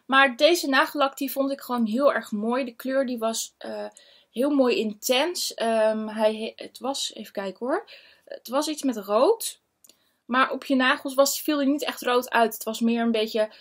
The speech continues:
ja, niet zo fel, zeg maar. En dat vond ik best wel mooi, want ik heb ook al wel andere rode kleuren die veel feller zijn. Dus deze was dan iets minder en dat vond ik best wel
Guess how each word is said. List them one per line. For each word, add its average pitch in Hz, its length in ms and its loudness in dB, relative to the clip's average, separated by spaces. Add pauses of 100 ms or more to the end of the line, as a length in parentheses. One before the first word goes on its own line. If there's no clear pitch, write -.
(300)
ja, 208 420 4 (340)
niet 240 260 4
zo 233 140 4
fel, 233 360 6
zeg - 240 -8
maar. 180 120 -4
En 175 60 -6
dat 226 120 -6
vond 294 140 0
ik 254 60 2
best 233 200 0
wel - 100 -4
mooi, 226 280 4
want 226 160 0
ik - 60 -14
heb 196 180 -4
ook 202 160 0
al 202 80 -6
wel 190 120 -4
andere 254 340 2
rode 220 280 2
kleuren 208 320 -6
die 185 140 -10
veel 180 120 -12
feller 240 300 -6
zijn. 208 240 -4
Dus 208 120 -10
deze 233 320 0
was 226 120 -8
dan 208 160 -6
iets - 180 -10
minder 226 360 0
en 196 60 -2
dat 214 140 -6
vond 208 180 -8
ik 196 60 -12
best 196 220 -6
wel 190 220 -8